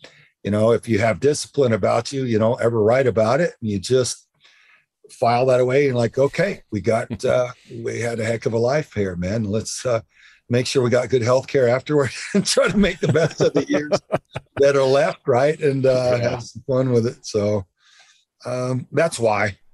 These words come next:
Speaker 1: you know, I
Speaker 2: Yeah.
Speaker 1: think it's just a, it's a different, different flavor of life there.
Speaker 2: Right. Yeah. I think you nailed it with money. Right.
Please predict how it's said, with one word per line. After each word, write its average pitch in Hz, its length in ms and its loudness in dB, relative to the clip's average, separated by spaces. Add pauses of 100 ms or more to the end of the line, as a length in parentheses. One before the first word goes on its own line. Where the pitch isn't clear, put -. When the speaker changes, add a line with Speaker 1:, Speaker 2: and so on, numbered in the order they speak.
(160)
Speaker 1:
you 110 100 0
know, 107 120 2
I - 60 2
Speaker 2:
Yeah. 202 160 2 (100)
Speaker 1:
think - 40 -20 (140)
it's - 200 -4
just - 40 0
a, 120 180 0
it's 117 120 -4
a 117 60 -2
different, 110 500 0 (140)
different 113 360 -2 (340)
flavor 107 520 0 (680)
of 95 120 -4
life 90 420 -2
there. 76 280 -10 (560)
Speaker 2:
Right. 98 320 0 (240)
Yeah. 151 240 0
I 113 60 0
think 147 260 -2
you 127 40 0
nailed 120 280 2
it 113 80 2
with 90 120 -4
money. 90 420 -2 (200)
Right. 85 260 -4